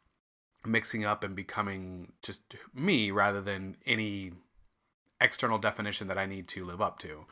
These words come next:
which I think is the point and what everyone's looking for and going towards. But you understand there has to be some hardness in life,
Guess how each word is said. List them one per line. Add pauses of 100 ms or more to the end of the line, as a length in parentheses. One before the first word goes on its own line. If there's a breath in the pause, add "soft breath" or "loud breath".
(300 loud breath)
which
I
think
is
the
point
and (400)
what
everyone's
looking
for
and
going
towards. (280 loud breath)
But
you
understand
there
has
to
be
some
hardness
in
life,